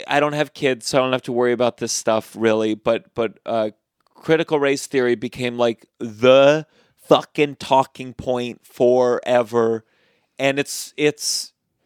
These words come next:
y-, you just see how these people cling on to this myth that they need to hold on to.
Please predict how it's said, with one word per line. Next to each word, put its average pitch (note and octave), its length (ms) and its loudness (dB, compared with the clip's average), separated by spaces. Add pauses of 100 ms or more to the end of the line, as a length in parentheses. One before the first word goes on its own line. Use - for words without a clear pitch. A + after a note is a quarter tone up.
(160)
y-, C2 80 -20
you D3 560 -10
just G#3+ 260 0
see G#3+ 200 -2
how F#3+ 120 2
these F3 200 -4
people F3 280 -8
cling E3+ 380 -4
on D#3 280 -2
to D3 360 -2
this C3 300 -4
myth B2 440 -4 (360)
that B2 120 -2
they B2+ 120 -2
need C3 160 -4
to C3+ 80 -4
hold C3+ 180 2
on A#2+ 220 -2
to. A#2 460 -2